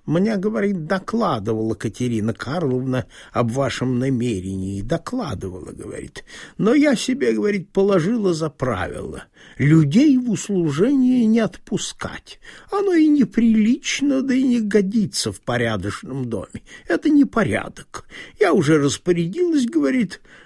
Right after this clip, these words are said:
вам уже более беспокоиться, говорит, нечего». «Какое беспокойство, помилуйте? А может, вам Матрена Федоровна нужна?» «Нет, говорит, не нужна». «Так отчего же вы мне ее уступить не хотите?»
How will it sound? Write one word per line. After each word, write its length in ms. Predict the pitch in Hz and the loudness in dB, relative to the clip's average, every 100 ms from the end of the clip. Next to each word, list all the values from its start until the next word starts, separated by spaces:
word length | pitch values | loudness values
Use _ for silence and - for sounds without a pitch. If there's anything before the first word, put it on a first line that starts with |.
| - | -4
вам 260 | 190 277 | 0 2
уже 220 | 254 165 240 | 4 2 2
более 360 | 254 262 240 | 2 2 2
беспокоиться, 840 | 233 226 - - - - 190 - 175 | 2 0 -2 -4 0 0 0 -2 0
говорит, 360 | 175 175 - | 4 4 2
нечего». 880 | 160 151 139 - - - - - - - _ _ _ _ _ _ _ _ | 4 6 4 2 -6 -4 -6 -14 -18 -20 _ _ _ _ _ _ _ _
«Какое 320 | - - 117 | -16 -4 -2
беспокойство, 720 | 117 127 - 156 - - - 90 - | 0 -2 -2 -4 -2 -4 -4 -12 -8
помилуйте? 680 | 101 107 160 151 95 - _ - - _ _ _ - | -4 0 -2 -2 -6 -10 _ -20 -20 _ _ _ 0
А 100 | 135 | 4
может, 340 | 135 117 117 | 6 4 2
вам 180 | 117 131 | 2 4
Матрена 500 | 123 120 123 135 131 | 4 2 2 2 2
Федоровна 600 | - 147 147 185 175 170 | 2 2 4 2 4 2
нужна?» 580 | 160 160 135 247 247 - - - - | 4 2 2 0 0 -2 -10 -14 0
«Нет, 320 | 311 294 240 | 2 2 0
говорит, 360 | 226 226 185 | -2 -2 -2
не 160 | 226 269 | 0 0
нужна». 640 | 240 226 139 110 95 80 - _ _ _ _ _ _ _ - | 0 0 -2 -4 -6 -8 -18 _ _ _ _ _ _ _ -8
«Так 180 | 123 113 | -4 -4
отчего 420 | 95 - 131 156 | -4 2 6 6
же 140 | 123 | 6
вы 180 | 123 123 | 4 4
мне 300 | 117 117 123 | 4 2 2
ее 160 | 127 143 | 4 4
уступить 580 | 139 - 190 254 196 | 2 0 -2 0 -2
не 100 | 107 | -2
хотите?» 640 | 95 101 95 - - - - | -4 -6 -6 -12 -18 -20 -20